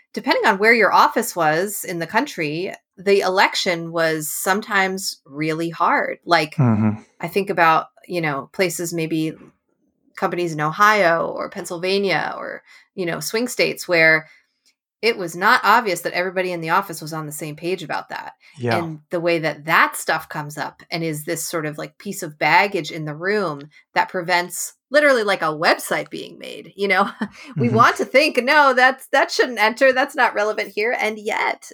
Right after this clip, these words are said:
Speaker 1: people are careful about, you know, both trying to say, "Listen, bring who you are. You're accepted here." And also, like, "Well,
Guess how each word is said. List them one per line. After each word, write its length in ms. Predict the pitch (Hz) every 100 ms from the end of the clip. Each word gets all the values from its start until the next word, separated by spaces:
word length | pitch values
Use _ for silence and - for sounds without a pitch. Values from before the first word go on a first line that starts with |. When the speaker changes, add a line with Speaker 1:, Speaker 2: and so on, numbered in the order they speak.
| -
Speaker 1:
people 280 | - 233 214
are 300 | 180 175 -
careful 500 | - 226 302 - 214
about, 540 | 185 175 175 165 170 - -
you 140 | 233
know, 220 | 320 311 247
both 240 | 254 294
trying 220 | 302 262
to 60 | 240
say, 260 | 277 247 240
"Listen, 380 | 233 233 247
bring 240 | 214 214 214
who 100 | 233
you 220 | 214 208
are. 340 | 180 190 220
You're 160 | 233 190
accepted 460 | 185 - 180 - 226
here." 360 | 247 247 262 -
And 120 | 196
also, 440 | 185 190 196 233 214
like, 420 | 196 175 175 - _ _ _ _ _ -
"Well, 720 | 190 208 233 269 294 330 339